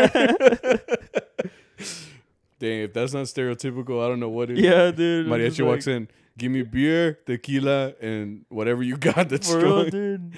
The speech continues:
Speaker 1: <laughs> You're try-, oh, okay, so that happened before going to I hop.
Speaker 2: No.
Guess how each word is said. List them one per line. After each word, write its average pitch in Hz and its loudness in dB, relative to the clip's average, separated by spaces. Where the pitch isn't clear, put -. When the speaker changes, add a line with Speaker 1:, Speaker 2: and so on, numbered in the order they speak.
Speaker 1:
<laughs> - -12
You're - -10
try-, - -20
oh, 135 0
okay, 131 -6
so 127 -6
that 131 0
happened 139 -4
before 143 -2
going 123 -4
to 110 -8
I 107 -8
hop. 110 -10
Speaker 2:
No. 151 -12